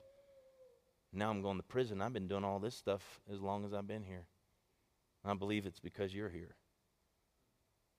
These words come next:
He was raised in a Pentecostal church growing up. The stuff that I had to pack up when he went to prison to send home to his mama would have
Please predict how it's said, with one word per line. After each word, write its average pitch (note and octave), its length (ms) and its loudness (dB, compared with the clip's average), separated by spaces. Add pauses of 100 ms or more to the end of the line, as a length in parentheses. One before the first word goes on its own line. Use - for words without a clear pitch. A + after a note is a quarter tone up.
(220)
He A#2+ 100 2
was G#2+ 140 4
raised A#2+ 640 2
in G#2 140 2
a G2+ 80 2
Pentecostal G2+ 580 -2
church - 360 -4
growing F#2 300 -2
up. F2+ 160 -6 (1400)
The G#2+ 100 6
stuff - 300 8
that B2 100 10
I B2+ 140 12
had B2 260 6
to A2+ 60 2
pack C3 340 6
up B2+ 160 8
when A#2+ 100 4
he A#2+ 80 4
went B2 180 4
to G#2+ 40 -4
prison B2 380 2
to G#2+ 40 0
send B2 220 2
home B2 220 4
to A#2 60 2
his A#2 140 4
mama C3 400 4 (1000)
would B2 180 10
have F#2+ 200 10